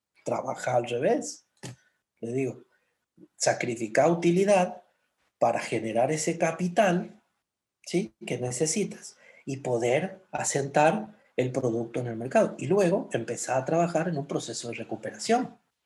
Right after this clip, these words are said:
Busca socios intermedios". Le digo, "¿Y eso cómo es?". Y le digo, "En vez de tener vendedores, busca distribuidores. Que tu distribuidor también ponga capital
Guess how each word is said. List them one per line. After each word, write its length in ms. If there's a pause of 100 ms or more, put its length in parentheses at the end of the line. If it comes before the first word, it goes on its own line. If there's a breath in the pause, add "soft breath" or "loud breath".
(1120 loud breath)
Busca 480
socios 500
intermedios". 920 (800)
Le 140
digo, 140 (840)
"¿Y 140
eso 180
cómo 220
es?". 240 (160)
Y 160
le 100
digo, 400
"En 160
vez 200
de 120
tener 560
vendedores, 840 (200)
busca 300
distribuidores. 920 (340 soft breath)
Que 120
tu 200
distribuidor 720
también 340
ponga 280
capital 600